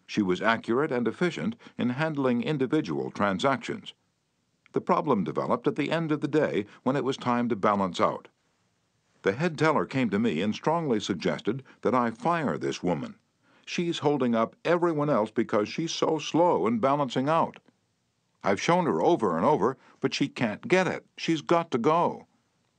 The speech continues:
The next day, I observed her working quickly and accurately when handling the normal everyday transactions, and she was very pleasant to our customers. It didn't take long to discover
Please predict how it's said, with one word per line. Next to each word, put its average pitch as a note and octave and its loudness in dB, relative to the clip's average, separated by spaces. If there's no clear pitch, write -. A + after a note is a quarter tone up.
The - -8
next B2+ -2
day, - -2
I C3 4
observed C3+ 2
her B2 2
working G2 0
quickly C3 0
and E2 -4
accurately F2 -2
when G2 0
handling F#2+ -2
the E2 -2
normal F2 0
everyday F2+ 0
transactions, D#2 -4
and C#3 -2
she E3 2
was C#3+ 0
very B2 2
pleasant B2 0
to G2 0
our G2 2
customers. - -4
It A#2 0
didn't D3+ 2
take A2 -2
long G2+ 0
to D2+ -4
discover E2 0